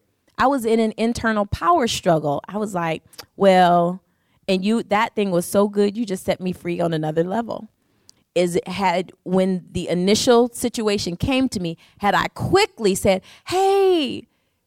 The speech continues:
do we, can we talk? This is what has come to me." And been humble then, I wouldn't have had to deal, and it just got out of hand. But I'm glad I learned my lesson,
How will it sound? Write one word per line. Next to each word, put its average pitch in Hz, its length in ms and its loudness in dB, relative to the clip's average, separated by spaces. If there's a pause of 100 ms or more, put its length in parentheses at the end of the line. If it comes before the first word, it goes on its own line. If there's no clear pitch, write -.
do 277 140 -4
we, 302 180 -4
can 294 280 -2
we 277 100 -2
talk? 311 600 2 (500)
This 269 200 -2
is 269 140 -4
what 269 140 2
has 247 140 -2
come 294 280 -2
to 262 140 -4
me." 226 420 0 (380)
And 220 160 0
been 220 180 4
humble 226 420 2
then, 196 560 2 (220)
I 202 80 2
wouldn't 220 240 4
have 226 100 -2
had 214 160 -2
to 180 80 -6
deal, 233 640 4
and 202 240 0
it 214 160 0
just 226 240 2
got 190 280 -2 (600)
out 185 340 4
of 170 140 -2
hand. 196 340 -2
But 175 100 2
I'm 170 120 -2
glad 180 300 0
I 175 100 2
learned 175 320 -4
my 165 120 -4
lesson, 170 540 -4